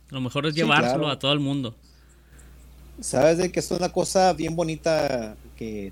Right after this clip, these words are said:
Speaker 2: todo mundo que tiene un talento, que lo, que lo, que lo, que lo pueda, este, compartir, pues, o sea, es algo mágico.
Speaker 1: Así es.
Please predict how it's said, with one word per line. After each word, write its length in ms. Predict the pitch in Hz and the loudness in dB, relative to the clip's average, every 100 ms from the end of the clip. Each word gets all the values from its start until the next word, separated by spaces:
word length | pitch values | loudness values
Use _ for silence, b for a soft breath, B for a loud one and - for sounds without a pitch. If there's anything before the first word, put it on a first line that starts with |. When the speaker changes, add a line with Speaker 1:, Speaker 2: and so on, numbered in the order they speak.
| - | -2
Speaker 2:
todo 160 | 135 | 0
mundo 440 | 147 143 143 147 131 | 2 0 0 -2 0
que 600 | 135 113 107 101 95 - - - - - - - | -2 -2 -4 -6 -10 -16 -20 -20 -20 -20 -20 0
tiene 140 | 135 | 4
un 80 | 143 | 6
talento, 460 | 156 135 139 135 131 | 8 8 6 2 -4
que 100 | 117 | -2
lo, 160 | 113 - | -2 -4
que 120 | - 113 | -4 -2
lo, 420 | 110 101 101 104 - | -2 -2 -6 -10 -6
que 120 | 117 | -2
lo, 480 | 113 110 101 98 92 - - - - - | 0 0 -2 -6 -8 -14 -20 -20 -20 -2
que 120 | 117 | 0
lo 120 | 110 | 0
pueda, 400 | - 117 120 131 | 2 2 6 6
este, 220 | 131 - | 4 2
compartir, 880 | - 127 113 104 - - 127 175 226 - - - | -2 -2 -2 -4 -6 -4 2 4 2 -6 -20 -6
pues, 240 | 131 - 127 | -4 -2 -2
o 80 | |
sea, 260 | 120 117 120 | 0 2 2
es 200 | 117 - | 0 0
algo 320 | 127 131 139 131 208 - - - - - - - - - - - | 2 4 4 2 0 -8 -14 -18 -20 -20 -20 -20 -20 -20 -10 -4
mágico. 340 | 127 165 143 - - - - - - - - - - - - - - - 117 | -2 -2 -6 -14 -18 -20 -20 -20 -20 -20 -20 -20 -20 -20 -20 -20 -18 -4 0
Speaker 1:
Así 300 | 117 131 120 | 2 4 4
es. 260 | 127 - | 2 -4